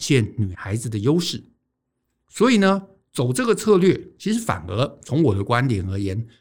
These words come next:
刚好是女力的相反。而且走这个策略，其实一定会让采取这个策略的人啊，相对是比较辛苦的，甚至很容易啊，会在工作还有生活上面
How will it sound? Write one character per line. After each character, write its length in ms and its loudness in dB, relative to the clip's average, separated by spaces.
刚 240 0
好 240 -6
是 180 -2
女 260 2
力 180 0
的 100 -4
相 280 -2
反。 280 -8
而 100 -2
且 160 2
走 200 2
这 100 0
个 80 6
策 240 0
略， 260 4
其 160 -2
实 140 -2
一 140 -4
定 320 0
会 180 2
让 360 2
采 180 -2
取 160 -2
这 100 -4
个 100 -4
策 200 0
略 160 2
的 80 0
人 200 -8
啊， 200 -8
相 280 2
对 320 0
是 160 -6
比 80 -2
较 240 -2
辛 260 0
苦 200 -6
的， 100 -16
甚 220 4
至 100 4
很 140 2
容 180 -4
易 80 2
啊， 140 0
会 160 0
在 320 4
工 240 4
作 320 0
还 140 0
有 100 4
生 260 0
活 180 -2
上 220 -2
面 240 -2